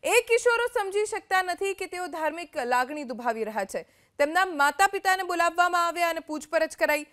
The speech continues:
છ કિશોર અને હિંસા કરનાર અઠ્યાવીસ આરોપી સામે ગુનો નોંધ્યો છે. તમામની ધરપકડ કરવામાં આવી છે. આ સુનિયોજિત કાવતરું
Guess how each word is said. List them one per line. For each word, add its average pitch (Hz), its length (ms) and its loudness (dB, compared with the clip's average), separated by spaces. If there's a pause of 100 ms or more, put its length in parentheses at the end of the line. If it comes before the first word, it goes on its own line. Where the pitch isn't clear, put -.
(300)
છ - 100 -2 (220)
કિશોર 392 380 0
અને 381 160 2
હિંસા 381 440 2
કરનાર 349 440 4
અઠ્યાવીસ 339 560 2
આરોપી 311 420 2
સામે 302 260 -2
ગુનો 285 240 -4
નોંધ્યો 262 360 -2
છે. 330 240 -6 (240)
તમામની 403 520 4
ધરપકડ 320 560 0
કરવામાં 240 440 0
આવી 196 200 -6
છે. - 240 -8 (4000)
આ 294 100 6
સુનિયોજિત 427 1080 2
કાવતરું 381 960 0